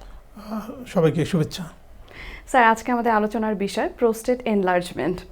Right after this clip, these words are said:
Speaker 2: স্যার, আমরা জানি প্রোস্টেট, আহ, পুরুষের একটি, আহ, গ্রন্থি। স্যার, শুরুতেই আমাদের আলোচনায় যাবার আগে এই বিষয়টি সম্পর্কে আপনার কাছ থেকে কিছু শুনবো।
Speaker 1: আসলে প্রোস্টেট একটা পুরুষ প্রজনন তন্ত্রের বিশেষ একটা গ্রন্থি। এইটা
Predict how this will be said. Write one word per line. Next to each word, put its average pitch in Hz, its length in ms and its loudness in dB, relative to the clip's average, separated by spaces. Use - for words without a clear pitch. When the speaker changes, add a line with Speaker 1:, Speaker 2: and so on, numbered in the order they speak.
Speaker 2:
স্যার, 302 160 4
আমরা 277 160 4
জানি 294 220 4
প্রোস্টেট, 262 540 4
আহ, 190 340 4
পুরুষের 254 360 4
একটি, 233 420 0
আহ, 190 180 6
গ্রন্থি। 175 560 0
স্যার, 311 140 4
শুরুতেই 320 580 4
আমাদের 285 360 4
আলোচনায় 254 480 0
যাবার 196 360 0
আগে 180 360 -2
এই 339 160 8
বিষয়টি 277 400 4
সম্পর্কে 226 400 -2
আপনার 208 240 -2
কাছ 202 200 -2
থেকে 190 180 -4
কিছু 185 240 -6
শুনবো। 185 320 -2
Speaker 1:
আসলে 180 420 2
প্রোস্টেট 226 420 6
একটা 214 320 4
পুরুষ - 380 0
প্রজনন 202 380 8
তন্ত্রের 180 560 2
বিশেষ 180 360 2
একটা 175 400 2
গ্রন্থি। 143 440 0
এইটা 180 560 8